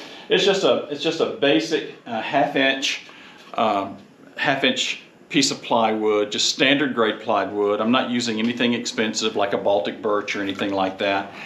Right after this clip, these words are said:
These are gonna be hidden. They're gonna be behind those drawers, so there's no need. Ugh, plywood's outrageously expensive right now. This was, uh, thirty-six bucks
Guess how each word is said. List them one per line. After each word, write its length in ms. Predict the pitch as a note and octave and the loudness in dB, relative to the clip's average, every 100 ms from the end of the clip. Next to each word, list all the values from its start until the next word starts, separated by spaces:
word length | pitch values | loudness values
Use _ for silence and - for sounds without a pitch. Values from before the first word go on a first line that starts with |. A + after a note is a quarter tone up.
| - - - | -12 -6 0
These 180 | B3 | 2
are 40 | C#4 | 4
gonna 160 | A3+ | 2
be 100 | C#3+ | 2
hidden. 440 | - D3 D3+ B2+ G2+ | -2 2 4 4 -2
They're 120 | G2+ | -4
gonna 140 | A2+ | -2
be 160 | A2 G#2+ | -2 -4
behind 520 | - - C3+ C#3+ C3 | -4 -2 2 4 4
those 180 | A#2 A#2 | 2 0
drawers, 440 | B2 A2+ G2+ E2+ | 2 2 4 -2
so 60 | G#2 | -4
there's 220 | G2+ G2 | -4 2
no 160 | C#3+ D#3 | 2 4
need. 480 | C3+ C3 B2+ A#2 - - - - - - - | 4 4 2 0 -10 -20 -18 -16 -16 -12 2
Ugh, 220 | D3 D#3+ - - A#2+ - | 4 4 -2 -10 -16 -16
plywood's 540 | - D3+ F3+ C#3 G2+ G#2+ | -4 2 2 2 0 -2
outrageously 960 | F#2+ G2 A2 A2 D#3 G#3 C#3 C3+ A2+ | -4 -4 -6 2 4 6 4 2 0
expensive 560 | G#2 - B2+ B2+ A2 G2+ | 0 0 2 4 2 2
right 180 | G2+ F#2 | 0 0
now. 280 | G#2 F#2+ F#2+ | 0 2 4
This 240 | C#3 - | 2 4
was, 240 | B2+ A2 | 2 2
uh, 240 | G#2+ F#2+ F#2+ - - - - | 2 0 -2 -14 -20 -18 0
thirty-six 460 | C#3 E3+ - C#4 - | 2 2 0 -2 -2
bucks 580 | F#2+ G#2 - - - | 0 0 0 -4 -6